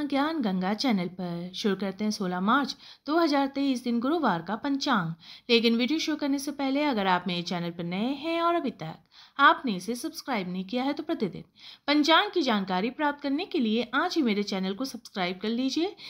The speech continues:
साथ में बेल आइकन को प्रेस कर दीजिए ताकि आपको मेरे वीडियोज़ की नोटिफिकेशन मिलती रहे।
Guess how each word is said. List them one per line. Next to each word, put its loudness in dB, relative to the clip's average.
साथ 6
में 2
बेल 6
आइकन 4
को -2
प्रेस 0
कर 0
दीजिए 0
ताकि 0
आपको 0
मेरे 6
वीडियोज़ 2
की -2
नोटिफिकेशन -2
मिलती -4
रहे। -16